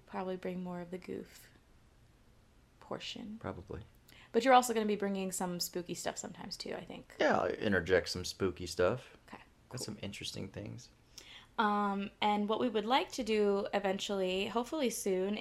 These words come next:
Speaker 1: is to have some listener stories that we can share with everybody, too.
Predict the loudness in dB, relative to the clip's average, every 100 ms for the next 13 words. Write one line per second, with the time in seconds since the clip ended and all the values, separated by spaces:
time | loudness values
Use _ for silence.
0 | -2 0 2 2 -2 -8 -6 -4 -2 -4
1 | -4 -4 -4 -2 -4 -2 -4 -2 -2 -2
2 | -4 -4 -4 -10 -6 -4 -4 -6 -8 -8
3 | -10 -8 -4 -4